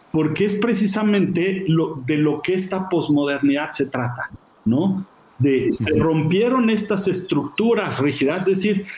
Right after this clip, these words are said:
Speaker 1: no fueron estos grandes fondos financieros, Goldman Sachs o lo que tú quieras, organizados,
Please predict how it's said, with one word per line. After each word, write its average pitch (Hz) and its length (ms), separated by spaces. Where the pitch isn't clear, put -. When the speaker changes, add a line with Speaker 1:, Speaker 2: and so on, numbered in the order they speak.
Speaker 1:
no 165 240
fueron 208 500
estos 190 400
grandes 190 540
fondos 190 420
financieros, 160 920
Goldman 156 360
Sachs 143 400
o 127 120
lo 127 240
que 127 100
tú 165 220
quieras, 156 400
organizados, 127 640